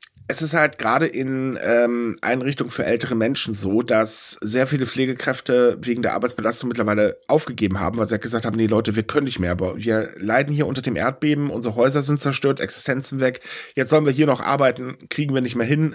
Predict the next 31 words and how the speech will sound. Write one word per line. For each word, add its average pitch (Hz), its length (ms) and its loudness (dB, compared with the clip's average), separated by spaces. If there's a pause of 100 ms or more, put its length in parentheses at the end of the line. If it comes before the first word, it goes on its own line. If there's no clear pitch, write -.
(160)
ist - 320 -8
genug, 156 440 -4
was 139 240 0
auch 135 140 -4
wirklich 143 200 -6
verständlich 156 500 -2
ist. 87 280 -2 (560)
Und 160 140 0
so 214 120 4
passiert 262 380 2
es, 123 160 0
dass - 160 0
dann 180 100 2
zum 175 140 -4
Beispiel 165 260 2
in 143 60 -2
einem 127 100 2
Pflegezentrum 185 640 0
für 170 140 4
hundertsechsundzwanzig 170 880 0
Einwohner 151 400 4
gerade 156 240 0
mal 160 140 0
vierzig 202 360 0
Mitarbeiter 113 520 2
sich 135 180 -6
um - 80 -4
die 170 100 2
Pflege 220 360 2
kümmern. 76 420 -8 (400)
Plus, 165 580 4